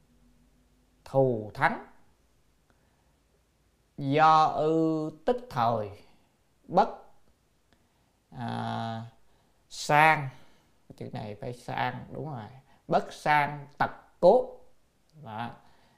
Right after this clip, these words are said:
Điều thứ năm là gì? Những cái vật chất á, mà quý vị đạt được đó, đó, gọi là sở vật chi, à, sở hoạch chi vật, tức là những vật chất đạt được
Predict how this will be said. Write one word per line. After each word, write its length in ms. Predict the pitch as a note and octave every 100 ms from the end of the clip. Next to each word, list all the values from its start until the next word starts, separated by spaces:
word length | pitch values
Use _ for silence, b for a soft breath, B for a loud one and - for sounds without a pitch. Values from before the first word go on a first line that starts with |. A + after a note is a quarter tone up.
| -
Điều 140 | B2+
thứ 100 | C3+
năm 240 | E3 D#3+ D3+
là 80 |
gì? 420 | C3 B2+ A#2 G#2+ A2 -
Những 300 | A2+ A#2 C#3
cái 160 | F#3 F3+
vật 400 | D#3 A2+ D3 -
chất 140 | A3 A3+
á, 100 | C#4 - -
mà 120 | B2
quý 220 | A2+ D3+ E3
vị 220 | A#2+ A2
đạt 280 | C3+ A#2 D3+
được 260 | D3 -
đó, 100 | D#3 - - _ _ _ _ -
đó, 180 | A#2 - - -
gọi 180 | A#2+ A2+
là 160 | A2
sở 420 | G#2+ - G#2+ A2
vật 360 | D3 A#2+ A2+ -
chi, 400 | - C#3 C#3 B2+ -
à, 300 | C3 C3 C3+
sở 220 | B2+ A#2
hoạch 240 | F3 -
chi 80 | C#3+
vật, 200 | C3+ G#2 -
tức 100 | D3
là 60 |
những 240 | A2+ B2+ C#3+
vật 180 | G#2+
chất 180 | - D3+
đạt 200 | B2 A2
được 300 | A2+ G2 F#2+